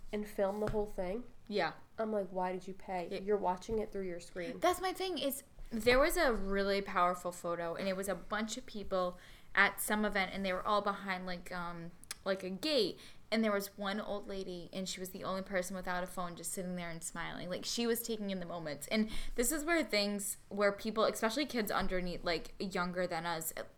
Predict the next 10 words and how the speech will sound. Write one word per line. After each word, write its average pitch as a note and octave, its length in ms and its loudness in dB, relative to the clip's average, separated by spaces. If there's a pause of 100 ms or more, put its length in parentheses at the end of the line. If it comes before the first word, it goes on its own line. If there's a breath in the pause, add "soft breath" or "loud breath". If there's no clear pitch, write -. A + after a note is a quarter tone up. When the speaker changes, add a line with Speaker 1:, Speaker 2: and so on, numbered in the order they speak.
(100)
Speaker 2:
five A3+ 420 6
years F#3+ 400 -2
younger - 340 -4
than - 220 -10
us, - 180 -6
'cause G#3 160 -4
I'd F#3+ 220 0
say, E3+ 380 -2 (100)
like, F#3 300 0
our F#3 320 2